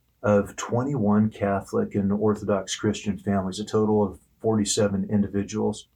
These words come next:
In the families that Dave interviewed, he interviewed youth children as well.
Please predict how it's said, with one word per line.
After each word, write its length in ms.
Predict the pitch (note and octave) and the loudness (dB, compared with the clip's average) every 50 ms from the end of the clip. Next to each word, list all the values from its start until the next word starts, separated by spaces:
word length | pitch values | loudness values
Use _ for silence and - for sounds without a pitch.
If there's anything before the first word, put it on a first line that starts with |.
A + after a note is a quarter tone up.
| _ | _
In 200 | - A2 G#2+ G2 | 2 2 4 4
the 300 | G2+ G2 G2 F#2+ F#2 F#2 | 4 2 0 -2 -4 -4
families 500 | - - B2 A#2 A#2+ A#2+ B2 A#2 G#2 F2+ | -4 -4 -4 -2 -2 -2 0 -2 -2 -2
that 140 | G2 G2 F#2 | -2 -6 -2
Dave 280 | G2+ G#2 G#2 A2 G#2 G#2+ | 0 0 2 2 2 0
interviewed, 480 | A2+ A2+ A2+ G#2 F#2 G2+ G#2+ A2 G#2 | 0 0 0 0 2 2 0 0 0
he 140 | - - G#2+ | -2 -2 -4
interviewed 840 | G#2+ G#2+ G#2+ G2+ G#2 G2 F#2 E2+ F#2+ G2 G2 G2+ G2 G2 F#2+ - - - _ | -2 2 2 2 2 2 0 -4 -4 -2 0 0 0 -2 -4 -8 -16 -16 _
youth 480 | G2+ F2+ F#2 G#2 A2 A2 G#2+ - - _ | -14 -6 -2 -2 0 0 -2 -6 -10 _
children 640 | - - G#2+ G2+ G2+ G#2 - A#2+ B2+ - - - _ _ | -6 -2 0 0 0 -2 -4 -8 -10 -10 -12 -18 _ _
as 220 | G#2 F#2+ - E2+ | -6 -6 -6 -6
well. 400 | E2 E2+ F#2 F2+ G2 A2 D#3 - | -6 -4 -2 -2 -2 -4 -6 -10